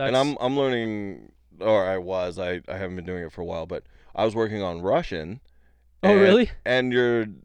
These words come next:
Speaker 1: th-, th-, they teach you sentences, and it's like, "I left my pizza on the taxi."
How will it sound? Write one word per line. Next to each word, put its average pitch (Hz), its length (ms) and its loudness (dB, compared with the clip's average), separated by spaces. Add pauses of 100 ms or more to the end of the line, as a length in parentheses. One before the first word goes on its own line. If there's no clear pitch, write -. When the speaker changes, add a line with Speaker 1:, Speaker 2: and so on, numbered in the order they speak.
(240)
Speaker 1:
th-, - 180 -6
th-, 117 200 -2
they 113 260 0
teach 127 240 -6
you 117 60 -8
sentences, 107 480 -6
and 95 80 -8
it's 87 100 -10
like, 87 160 -6
"I 87 120 -6
left 98 220 -4
my 98 120 -8
pizza 101 340 -10
on 95 120 -8
the 87 80 -12
taxi." 98 480 -10